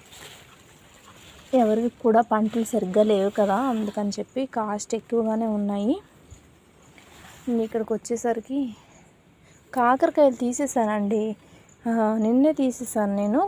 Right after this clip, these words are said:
కర్రీ చేసేసాను అనమాట. అందుకనే ఆ కాకరకాయలు ఒక్కటే ఉంది, అది కూడా నేను నిన్న ఎక్కువ వద్దు కర్రీకి అని చెప్పి ఉంచేసాను, అందువల్లనే ఉన్నాయన్నమాట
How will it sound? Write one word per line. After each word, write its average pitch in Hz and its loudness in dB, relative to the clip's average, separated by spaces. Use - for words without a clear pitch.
కర్రీ 254 2
చేసేసాను 220 0
అనమాట. 202 -4
అందుకనే 277 2
ఆ - 2
కాకరకాయలు 254 2
ఒక్కటే 254 4
ఉంది, 240 2
అది 220 -4
కూడా 277 4
నేను 254 2
నిన్న 233 0
ఎక్కువ 277 0
వద్దు 240 -2
కర్రీకి 240 -2
అని 226 -2
చెప్పి 220 -2
ఉంచేసాను, 233 -6
అందువల్లనే 240 4
ఉన్నాయన్నమాట 214 -2